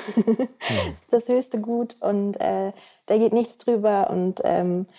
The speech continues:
Speaker 1: da könnte ich jetzt jedes Klischee zu aufzählen. Bei mir sehr klein, aber fein,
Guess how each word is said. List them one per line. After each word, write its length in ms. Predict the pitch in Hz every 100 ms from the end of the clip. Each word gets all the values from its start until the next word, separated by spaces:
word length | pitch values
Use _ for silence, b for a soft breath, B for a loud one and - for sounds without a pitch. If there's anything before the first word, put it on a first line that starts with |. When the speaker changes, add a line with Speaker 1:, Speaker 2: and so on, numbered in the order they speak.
| b
Speaker 1:
da 80 | 180
könnte 240 | 185 202
ich 100 | 202
jetzt 140 | 196 -
jedes 260 | 202 202
Klischee 520 | - 190 - 196 185 175
zu 340 | - 165 147
aufzählen. 960 | 147 147 - - 160 160 165 175 202 208
Bei 120 | 185
mir 340 | 202 240 285 226
sehr 200 | 214 214
klein, 320 | - 190 185
aber 200 | 170 165
fein, 440 | - 190 240 330